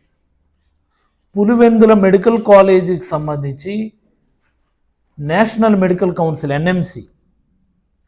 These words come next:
ఎల్ఓపి ఇచ్చిన దరిమిలా మాకు ఎల్ఓపి అవసరం లేదు అని చెప్పి ఈ రాష్ట్ర ప్రభుత్వం తిరిగి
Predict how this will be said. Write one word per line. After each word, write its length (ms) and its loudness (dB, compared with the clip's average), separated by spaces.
ఎల్ఓపి 540 4
ఇచ్చిన 360 -4
దరిమిలా 800 -2
మాకు 300 -2
ఎల్ఓపి 600 2
అవసరం 540 4
లేదు 380 4
అని 180 0
చెప్పి 580 -10
ఈ 100 -4
రాష్ట్ర 380 0
ప్రభుత్వం 680 -2
తిరిగి 600 0